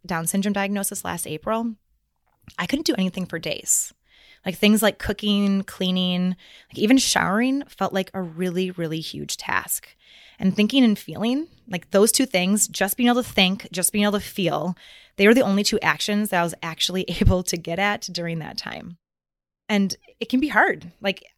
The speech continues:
I was really, really hard on myself. I, I felt like I was letting Amy down. I felt like I was letting my kids down. I wasn't able to pull my share at work, or Colin was picking up a lot more things, and he was going through the same type of struggle, but they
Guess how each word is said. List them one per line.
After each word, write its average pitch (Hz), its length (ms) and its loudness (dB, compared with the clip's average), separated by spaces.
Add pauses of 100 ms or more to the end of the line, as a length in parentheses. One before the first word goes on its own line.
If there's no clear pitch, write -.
I 208 100 8
was 240 160 6
really, 226 300 4
really 214 180 4
hard 196 200 4
on 330 80 2
myself. 180 400 -2
I, 196 100 2
I 202 120 0
felt 214 200 2
like 233 120 2
I 214 60 2
was 190 100 0
letting 180 220 -4
Amy 262 240 4
down. 254 340 4
I 196 60 4
felt 190 140 -4
like 185 80 -4
I 185 40 -2
was 170 60 -6
letting 175 160 -4
my 170 80 -6
kids 233 320 -2
down. 233 500 2 (320)
I 175 100 -2
wasn't 185 220 -2
able 185 160 -2
to 185 80 -4
pull 190 180 4
my 180 140 0
share 175 520 0 (420)
at 180 160 -4
work, 247 400 6 (140)
or 175 420 -2 (120)
Colin 220 280 4
was 240 120 4
picking - 220 4
up 240 100 -2
a 240 40 -2
lot 226 160 2
more 226 160 -2
things, 226 360 -4
and 202 100 -2
he 269 60 2
was 381 100 2
going 285 180 -2
through 277 100 -2
the 254 80 0
same 254 160 -2
type 247 140 -4
of 247 80 -4
struggle, 240 580 -4
but 202 200 -2 (240)
they 226 220 -2